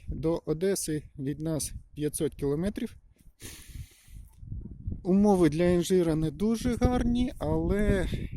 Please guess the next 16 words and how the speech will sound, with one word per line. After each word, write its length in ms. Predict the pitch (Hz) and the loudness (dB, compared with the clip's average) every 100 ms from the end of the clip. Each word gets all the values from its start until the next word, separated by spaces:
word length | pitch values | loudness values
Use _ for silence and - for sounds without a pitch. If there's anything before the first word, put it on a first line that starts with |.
| - - - - - | -6 -4 -6 -6 -6
хто 220 | - 170 | -2 0
бачив 600 | 160 185 175 156 139 - - - - - - - - - - - - | 2 0 0 -2 -4 -4 -8 -8 -16 -20 -20 -20 -16 -14 -14 -16 -8
літом 540 | 151 175 165 147 143 - - - - - - - - | -4 -4 0 0 0 -4 -12 -10 -8 -8 -8 -12 -6
моє 480 | 151 156 160 151 139 | -2 0 0 0 0
відео, 420 | 160 135 143 135 | -4 -2 -2 -2
де 140 | 151 | -2
я 120 | 151 | -4
показував 760 | 139 147 160 151 139 139 135 - - - _ _ | -4 -4 -2 0 0 -2 -4 -8 -20 -20 _ _
цей 360 | - 151 147 143 | -4 0 2 2
інжир, 420 | 135 165 220 247 _ _ _ _ _ _ - | 0 0 0 -2 _ _ _ _ _ _ -8
е, 380 | 139 139 135 139 | -4 -2 0 0
літом 400 | 214 240 202 165 | -2 0 0 2
я 180 | 190 | 2
з'ясував, 760 | 175 156 160 - 147 165 196 185 | 0 0 -2 0 -2 0 0 0
що 280 | - 165 156 | -2 0 2
на, 320 | 165 160 | 2 0